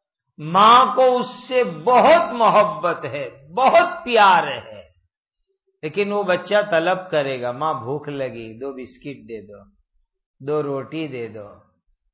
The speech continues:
चाय दे दो, दूध दे दो।" तलब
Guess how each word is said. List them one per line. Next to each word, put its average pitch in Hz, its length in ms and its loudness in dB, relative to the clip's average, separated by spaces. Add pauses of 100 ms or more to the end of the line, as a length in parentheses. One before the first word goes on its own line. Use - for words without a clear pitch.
(180)
चाय 151 440 -2
दे 135 200 -10
दो, 120 180 -14 (220)
दूध 156 400 -8
दे 135 160 -8
दो।" 120 220 -12 (680)
तलब 170 300 2